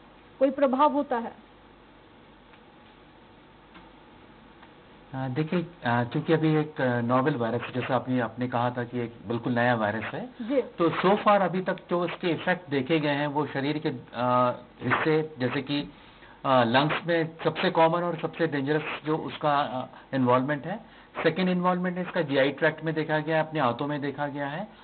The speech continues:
Speaker 2: और, आ, मस्तिष्क में देखा गया है, और मस्तिष्क के साथ जो इसके सूंघने की शक्ति और स्वाद की शक्ति कहीं ना कहीं affect होती है।
Speaker 1: जी।
Speaker 2: तो इसके अलावा और कोई अंग में क्या प्रभाव पड़ रहा है, इसके बारे में अभी तक कोई जानकारी नहीं है।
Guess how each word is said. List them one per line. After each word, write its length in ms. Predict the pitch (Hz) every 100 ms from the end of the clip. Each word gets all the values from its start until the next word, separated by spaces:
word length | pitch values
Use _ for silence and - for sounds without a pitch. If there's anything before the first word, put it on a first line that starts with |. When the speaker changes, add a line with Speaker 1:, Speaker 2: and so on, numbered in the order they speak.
| - - -
Speaker 2:
और, 360 | 143 147 156 160 165 165 175 175 170 - -
आ, 40 | 151
मस्तिष्क 540 | 143 135 - 185 -
में 180 | 180 175
देखा 300 | 170 165 175
गया 180 | 160 165
है, 220 | 165 240 - - - - -
और 440 | 143 147 151 156
मस्तिष्क 460 | 160 151 - 208 202
के 120 | 208
साथ 220 | 180 185
जो 260 | 180 185 185
इसके 200 | 175 185
सूंघने 500 | 175 180 170 175 180
की 120 | 175
शक्ति 400 | 170 165 - 180
और 120 | 175
स्वाद 320 | 160 156 151 151
की 100 | 165
शक्ति 300 | 160 - 160
कहीं 200 | 156 160
ना 100 | 156
कहीं 200 | 160 131
affect 400 | 131 143 135 127
होती 280 | 113 139
है। 280 | 123 123 180 - 247
Speaker 1:
जी। 240 | 214 254
Speaker 2:
तो 260 | 214 - 208
इसके 320 | 170 - 214
अलावा 420 | 196 185 180 190
और 360 | - 135 156 185
कोई 220 | 190 190
अंग 260 | 151 160
में 180 | 165 185
क्या 280 | 180 170 180
प्रभाव 340 | 165 156 156
पड़ 180 | 160 165
रहा 160 | 165 160
है, 80 | 160
इसके 220 | - 160
बारे 260 | 151 156
में 80 | 160
अभी 160 | 139 156
तक 160 | 160
कोई 120 | 160 156
जानकारी 440 | 135 131 139 139
नहीं 300 | 123 127 160
है। 260 | 135 143